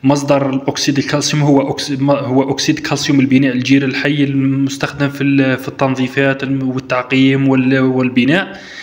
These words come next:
وبالتالي لا يكون نقي مائة في المائة، هو ليس أكسيد الكالسيوم مائة في المائة. الآن يمكن الترشيح،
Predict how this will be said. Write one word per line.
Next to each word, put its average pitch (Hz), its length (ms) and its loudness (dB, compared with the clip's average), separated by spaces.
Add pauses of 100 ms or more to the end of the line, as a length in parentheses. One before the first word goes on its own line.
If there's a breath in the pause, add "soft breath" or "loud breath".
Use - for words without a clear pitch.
(160 loud breath)
وبالتالي 147 460 0
لا 156 120 4
يكون 156 360 2
نقي 139 260 0
مائة 143 180 0
في 135 100 -4
المائة، 139 500 0 (360 loud breath)
هو 127 120 4
ليس 147 260 4
أكسيد 139 380 0
الكالسيوم 135 440 0
مائة 139 160 4
في 131 100 -6
المائة. 135 560 -2 (4000 loud breath)
الآن 151 300 0
يمكن 151 300 0
الترشيح، 190 600 -2